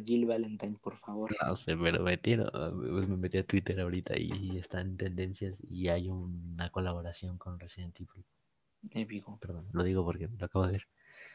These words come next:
Speaker 1: Sí, sí.
Speaker 2: Eh, Jill y Chris. Sí.
Speaker 1: Con que metan a la Jill Valentine.
Speaker 2: Sí, sí, sí, la metieron.
Speaker 1: Y yo que me compré un skin ahorita, no.
Speaker 2: Y quedé.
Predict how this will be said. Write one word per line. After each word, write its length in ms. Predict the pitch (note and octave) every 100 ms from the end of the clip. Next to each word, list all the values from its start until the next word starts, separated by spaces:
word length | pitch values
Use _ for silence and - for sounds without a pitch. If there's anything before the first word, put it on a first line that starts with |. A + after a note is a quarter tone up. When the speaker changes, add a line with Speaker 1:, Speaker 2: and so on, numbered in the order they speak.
| - _
Speaker 1:
Sí, 100 | -
sí. 400 | A2+ A#2+ B2+ C3 - - _ _ -
Speaker 2:
Eh, 60 | G#2
Jill 360 | A2 B2+ C3
y 300 | - F#2+ G2
Chris. 520 | - F#2+ F#2 - - - _ _ _ _
Sí. 300 | - - F2+ - _ - _ _ _ _ _ _ _ _ _ _ _ - -
Speaker 1:
Con 220 | - G#2+
que 100 | A2+
metan 340 | B2 C#3 B2
a 40 | G2
la 120 | G2
Jill 240 | A2 A#2+
Valentine. 560 | A2+ A2 G#2 F#2+ F#2 F2+ -
Speaker 2:
Sí, 240 | - F#2 -
sí, 220 | - F#2+
sí, 160 | F2 F2+
la 100 | F2+
metieron. 440 | E2+ - E2 E2+ - _ _ _ - - D3 C#3 - -
Speaker 1:
Y 160 | D#4+ C#4
yo 160 | D#4+
que 120 | D#4
me 160 | C#4 C4
compré 320 | D4 D4 D4+
un 200 | D4 D4+
skin 380 | B3+ - D#4 D#4+
ahorita, 520 | D#4+ E4 D#4+ D#4 E4
no. 480 | D#4+ E4 F#4 F#4+ G4+ C#5 C5+ _ _ _ _ _ _
Speaker 2:
Y 100 | D3+
quedé. 640 | - - A#2+ B2 B2 C3